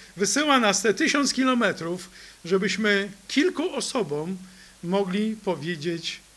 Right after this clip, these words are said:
Ewangelię. I chcemy to uczynić z radością, ale chcemy to uczynić ze świadomością także i waszych modlitw, za co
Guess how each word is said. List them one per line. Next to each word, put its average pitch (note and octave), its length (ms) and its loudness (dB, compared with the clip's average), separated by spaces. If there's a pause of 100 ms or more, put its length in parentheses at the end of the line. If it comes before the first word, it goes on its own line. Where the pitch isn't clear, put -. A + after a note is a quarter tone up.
(120)
Ewangelię. C#3 640 -10 (800)
I E3+ 60 -10
chcemy F#3 360 -2
to D#3 420 -4
uczynić C#3+ 640 -10
z C#3+ 100 -10
radością, D3+ 580 -6 (280)
ale E3+ 180 -2
chcemy A3+ 420 -2
to D#3 260 -4
uczynić E3 720 -6 (560)
ze D3 180 -8
świadomością F3 960 -2
także E3 340 -8
i D#3 40 -10
waszych D3 500 -8 (380)
modlitw, D3+ 340 -4
za D3+ 160 -6
co D3+ 220 -6